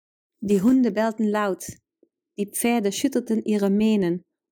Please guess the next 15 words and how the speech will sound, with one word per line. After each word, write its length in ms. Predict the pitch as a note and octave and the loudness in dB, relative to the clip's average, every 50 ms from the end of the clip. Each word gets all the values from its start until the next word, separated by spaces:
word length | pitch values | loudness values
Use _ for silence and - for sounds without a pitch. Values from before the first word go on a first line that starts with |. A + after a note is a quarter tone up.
| _ _ | _ _
und 140 | G#3+ G#3+ G#3 | -4 -4 -2
die 120 | G#3 G#3 | -4 -4
Tauben 380 | - A3 G#3 G#3+ A3+ A3 A3+ G#3+ | -2 -2 -2 -2 0 -2 -2 -2
saßen 400 | A3 G#3+ G#3 G3+ - G3+ - - | 0 -2 -2 -2 -6 -8 -6 -6
auf 160 | G3+ G3 - | -8 -6 -2
dem 160 | A3 G3+ G3 | -2 0 0
Dach. 420 | F#3+ G3+ G3 F#3 - - - - _ _ _ _ _ _ _ _ _ - | 0 0 -2 -2 -4 -10 -18 -20 _ _ _ _ _ _ _ _ _ -4
Und 160 | G#3 G3 - | -4 -2 -2
der 100 | G#3 G3 | -2 -4
Koch 300 | - - B3+ C4 B3+ - | -2 -2 -2 -2 -2 -4
bereitete 520 | - G#3 G3+ G#3 G#3+ A3 A3 G#3 - G#3 | -6 -4 -2 -2 -4 -4 -4 -4 -2 -2
das 200 | F#3+ G3 F#3+ - | -2 -2 -4 -4
Essen 320 | - A3 G#3+ - - G#3 G3 | -4 -6 -4 -2 -2 -2 -2
weiter 340 | G3+ G3+ G#3 G#3 G#3 G3 | 0 -2 -2 -4 -4 -6
zu. 380 | G3 - - F3 E3+ E3+ F3 - | -6 -2 0 0 2 0 0 -4